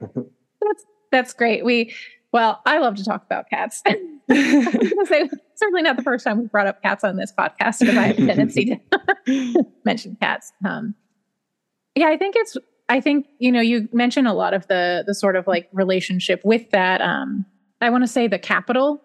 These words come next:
Speaker 1: that's related to whaling that comes up in Moby Dick, like, the understanding of that connection between the capital and the,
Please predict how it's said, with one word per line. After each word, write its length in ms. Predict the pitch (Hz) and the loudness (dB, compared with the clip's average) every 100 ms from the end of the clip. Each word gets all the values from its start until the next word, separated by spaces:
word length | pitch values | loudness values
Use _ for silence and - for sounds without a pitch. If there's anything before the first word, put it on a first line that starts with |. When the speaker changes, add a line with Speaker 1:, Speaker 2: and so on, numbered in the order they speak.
| - | -2
Speaker 1:
that's 220 | 269 - | -2 0
related 360 | 269 269 277 262 | 0 2 2 0
to 120 | 285 | 0
whaling 600 | 254 254 254 254 254 254 - | 0 0 0 2 2 0 -4
that 120 | 240 - | -6 0
comes 180 | 233 | 0
up 160 | 220 214 | 0 0
in 80 | 220 | 0
Moby 220 | 214 226 | 0 0
Dick, 220 | 220 214 | 0 0
like, 160 | 208 185 | -2 -2
the 160 | 185 170 | -2 -2
understanding 600 | 185 185 - 170 180 175 | -4 -6 -2 0 2 2
of 100 | 175 | 0
that 180 | 87 | 0
connection 840 | - - 262 - - 220 226 226 226 _ _ _ - | -2 -2 0 0 2 4 6 4 0 _ _ _ -4
between 320 | 196 196 180 | -2 0 0
the 80 | - | 0
capital 680 | 220 185 202 190 175 180 _ - | 0 0 2 2 2 -2 _ -10
and 220 | 185 175 | -6 -4
the, 360 | 185 190 80 78 | 0 0 2 0